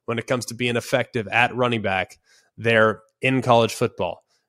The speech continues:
Now you also have to account for Xavier Worthy, and you have to account for Jatavion Sanders. Worthy's an excellent receiver. Sanders is an unbelievable tight end. He's got three touchdown receptions already this year and was a big featured player in their most recent game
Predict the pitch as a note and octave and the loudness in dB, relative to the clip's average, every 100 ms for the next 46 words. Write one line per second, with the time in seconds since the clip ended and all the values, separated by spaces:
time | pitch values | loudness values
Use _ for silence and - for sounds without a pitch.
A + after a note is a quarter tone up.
0 | _ _ G#2+ A#2+ D3 C#3 C3+ C3 - C3 | _ _ 0 4 4 4 4 4 2 0
1 | A#2+ A#2 A2 - A#2+ - G2+ A2+ G#2+ F2+ | -2 -4 -4 -2 -2 -2 -4 -2 -4 -6
2 | F2+ B2+ D3+ F3 F#3 F3 _ _ - B2 | 0 2 4 4 2 -2 _ _ 0 2
3 | C3 B2+ C3 A#2+ B2 B2 A#2 A#2 A#2 G#2+ | 2 2 0 -2 0 0 0 -6 -8 -8
4 | - B2+ A#2 A2+ G#2+ - C3+ A#2+ F#2 F2 | -4 -4 -2 -2 -2 -2 -2 -2 -4 -12
5 | - _ _ - A#2+ C3 C3 B2+ B2+ - | -16 _ _ -4 0 0 0 0 0 0
6 | C3+ - A#2 F3+ F#3 E3+ E3+ - _ - | -4 -4 -2 2 4 4 2 -2 _ -6
7 | - C#3 C#3 C#3 B2 A2+ B2 B2 A#2 A#2+ | -2 2 2 2 0 -2 -2 -2 -2 -2
8 | A2+ - B2+ C3 C#3+ C3+ - _ - B2 | -2 0 2 6 4 4 -2 _ -4 0
9 | A#2+ - C#3+ C3+ B2+ - B2 A#2 A2+ B2 | 0 -2 -4 -2 -2 -2 -2 -2 -2 -2
10 | A2+ A2+ A#2 A2+ A2 G#2+ - C3+ B2 A2+ | -2 -2 0 0 -2 -4 -4 -2 0 -2
11 | A#2+ A2+ G#2+ C3 A#2+ - - F3 - E3 | -6 -10 -4 -4 -4 -8 -4 -4 -2 -4
12 | C3 - E3+ C#3+ B2+ G#2+ _ _ B2+ B2 | -4 0 4 6 4 0 _ _ -6 -2
13 | A#2 B2+ C3+ - C3 B2+ A2 B2 A#2 | 0 0 0 -2 -4 -4 -4 -2 -2